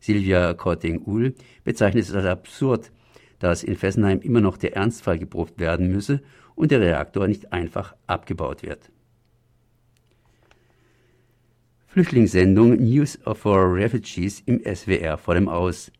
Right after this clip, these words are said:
Das S-W-R-Projekt News for Refugees soll nach zweieinhalb Jahren beendet werden. Der S-W-R-Intendant hatte sich im Herbst zweitausendfünfzehn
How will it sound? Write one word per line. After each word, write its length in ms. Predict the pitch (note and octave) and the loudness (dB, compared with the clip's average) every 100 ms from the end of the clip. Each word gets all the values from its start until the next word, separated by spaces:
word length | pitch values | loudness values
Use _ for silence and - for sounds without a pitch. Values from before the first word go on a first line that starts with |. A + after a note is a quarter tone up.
| _ _ _ _ _ _ _ | _ _ _ _ _ _ _
Das 280 | - D#2 - | -6 -4 -4
S-W-R-Projekt 960 | - F2+ F#2 F#2 G2+ G#2+ G2+ G#2 - F#2+ | -10 -6 -2 -2 0 2 2 0 -4 -2
News 400 | G2 A#2 B2 - | 0 0 -4 -4
for 200 | F2+ F2 | -2 0
Refugees 640 | G2 A2 - F#2 G2+ - _ _ _ _ | 0 -4 -6 -6 -6 -8 _ _ _ _
soll 280 | - C#3 - A#2 | -2 0 0 0
nach 180 | A2+ | -2
zweieinhalb 540 | - A2 G2+ F#2+ F#2 E2+ | -2 0 2 2 0 0
Jahren 420 | D#2+ D#2+ E2 F#2 | 0 2 2 0
beendet 320 | - F#2+ D2+ | -2 -4 -4
werden. 400 | E2+ D2+ D2+ - - _ _ _ _ _ - | -4 -4 -6 -8 -12 _ _ _ _ _ -4
Der 360 | E2 D#2 D#2 - | 0 0 -2 -4
S-W-R-Intendant 800 | F2+ F2 G2 A2 A#2 G#2 A2+ A2+ | -4 -2 2 4 4 4 2 0
hatte 160 | G2+ | -2
sich 200 | A2+ B2+ | -2 -2
im 100 | A#2 | 0
Herbst 300 | G2+ G2+ - | 0 -2 -2
zweitausendfünfzehn 1400 | A2 G#2+ G2+ G2+ F#2+ - _ C#3+ C#3+ - - F2+ G2+ | -6 0 0 2 0 -6 _ -6 -6 -10 -6 0 0